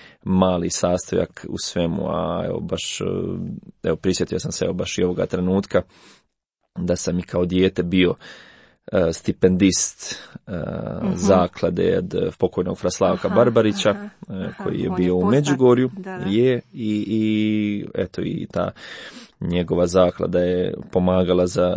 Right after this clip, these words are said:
Speaker 1: za talente i u sportu i u glazbi, e, u školi, tako da, eto, bio sam dio toga i baš, evo, mislim, kroz, kroz ovaj cijeli put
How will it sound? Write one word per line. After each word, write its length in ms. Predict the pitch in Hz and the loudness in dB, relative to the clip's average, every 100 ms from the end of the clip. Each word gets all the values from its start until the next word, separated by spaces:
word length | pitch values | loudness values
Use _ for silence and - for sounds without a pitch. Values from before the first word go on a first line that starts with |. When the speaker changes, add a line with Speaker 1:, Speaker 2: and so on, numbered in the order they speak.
| - | -4
Speaker 1:
za 180 | 90 95 | -6 -6
talente 600 | - 95 90 90 90 87 | 2 2 4 0 -2 -4
i 80 | 92 | -4
u 40 | |
sportu 520 | - - 95 85 - | -6 2 2 2 -6
i 80 | 90 | -8
u 40 | 90 | -2
glazbi, 640 | 90 92 85 90 90 80 | 2 2 0 -4 -4 -4
e, 240 | 82 85 85 | -4 -4 -6
u 100 | 90 | -8
školi, 480 | - - 101 90 87 | -10 0 6 6 4
tako 340 | - 90 92 | -2 -2 -2
da, 100 | 90 | 0
eto, 500 | 90 - - 95 - | 0 -2 -2 -2 -4
bio 240 | - 90 90 | -4 -2 -2
sam 200 | - 90 | -4 -4
dio 200 | 90 - | -2 -2
toga 400 | - 92 90 92 | 0 0 2 -2
i 100 | 92 | -2
baš, 340 | 92 - - | -4 -4 -6
evo, 260 | - 87 82 | -4 -4 -4
mislim, 340 | 87 - 92 92 | -10 -10 -10 -10
kroz, 320 | - - - | -10 -10 -12
kroz 220 | - 90 | -8 -4
ovaj 200 | 90 92 | -2 -4
cijeli 320 | - 87 90 | -2 -2 -2
put 300 | - 92 85 | -2 -2 -2